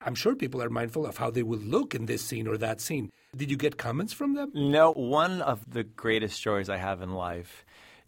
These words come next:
Speaker 2: is, in the book, they're aunts, but they're my sisters, how amazing their senior portraits were in nineteen, was it nineteen eighty-two and nineteen eighty-three, I think is when they graduated. Just quintessential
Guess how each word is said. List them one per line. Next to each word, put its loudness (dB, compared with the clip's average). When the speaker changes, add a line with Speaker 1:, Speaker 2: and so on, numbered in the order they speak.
Speaker 2:
is, -4
in -4
the -2
book, -2
they're 0
aunts, 0
but -4
they're 0
my 0
sisters, -4
how 0
amazing -4
their -6
senior -6
portraits -10
were -6
in -6
nineteen, -8
was -10
it -10
nineteen -8
eighty-two -8
and -6
nineteen -8
eighty-three, -10
I -12
think -10
is -10
when -10
they -8
graduated. -8
Just -4
quintessential 0